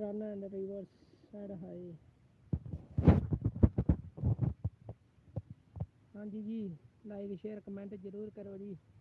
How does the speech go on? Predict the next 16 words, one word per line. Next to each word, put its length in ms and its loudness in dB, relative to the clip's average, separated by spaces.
ਸਬਸਕ੍ਰਾਈਬ 500 -12
ਕਰੋ 220 -12
ਚੈਨਲ 340 -12
ਆਪਣਾ 260 -14
ਮਾਰਬਲ 480 -10
ਜੀ, 160 -8
ਸਬਸਕ੍ਰਾਈਬ 520 -12
ਕਰੋ 200 -12
ਚੈਨਲ 340 -12
ਆਪਣਾ 280 -14
ਤਾਂ 140 -6
ਜੋ 120 -4
ਆਉਣ 200 -4
ਵਾਲੀਆਂ 300 0
ਵੀਡੀਓ 340 12
ਜ਼ਰੂਰ 440 12